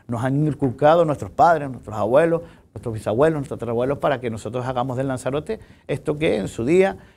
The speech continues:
con César a la cabeza, mm, mm, creó como modelo turístico de convivencia y de,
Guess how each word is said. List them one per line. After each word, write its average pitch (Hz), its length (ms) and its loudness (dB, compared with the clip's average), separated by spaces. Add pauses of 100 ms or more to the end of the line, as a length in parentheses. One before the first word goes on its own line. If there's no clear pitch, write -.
(160)
con 123 140 -6
César 139 320 -2
a 139 40 0
la 139 100 0
cabeza, 160 600 2
mm, 170 60 -6 (200)
mm, 127 360 -8
creó 147 280 6
como 151 200 -2
modelo 127 560 2
turístico 202 520 2
de 160 100 2
convivencia 151 600 0
y 190 160 0
de, 123 540 -4